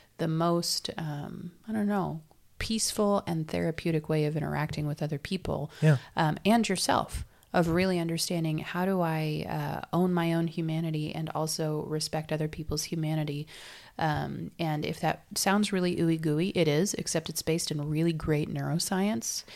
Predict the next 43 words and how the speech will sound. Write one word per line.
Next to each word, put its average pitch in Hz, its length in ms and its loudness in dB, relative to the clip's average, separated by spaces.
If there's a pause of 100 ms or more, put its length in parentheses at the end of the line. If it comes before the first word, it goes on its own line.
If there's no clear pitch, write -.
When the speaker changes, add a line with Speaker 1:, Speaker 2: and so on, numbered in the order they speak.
(100)
Speaker 2:
Yes. 90 240 -6
Speaker 1:
And, 147 420 2
uh, 143 260 -2
we 151 100 0
spend 151 240 0
a 139 40 -2
lot 147 180 2
of 160 80 2
time 156 240 -2
talking 156 300 0
about 147 240 -4
the 147 80 -6
science 165 560 0
behind 160 340 -2
what 151 160 -2
it 147 60 -2
means 147 340 -4
to 151 120 -4
be 151 420 -4
a 160 40 -4
human 147 540 -4
being 170 580 0
that 151 200 -4
has, 147 540 -4 (440)
uh, 143 360 0
life 143 280 0
experiences - 840 -4
Speaker 2:
Yes. - 120 4
Speaker 1:
and 170 120 2
how 165 160 0
those 156 200 0
experiences 151 720 -4
shape 151 320 -4
us - 160 -2
and 147 140 -6
train 143 240 -4
us 143 140 -4
to - 80 -6
be 147 160 -4
who 151 140 -4
we 147 180 -4
are. 143 200 0 (540)
So - 340 8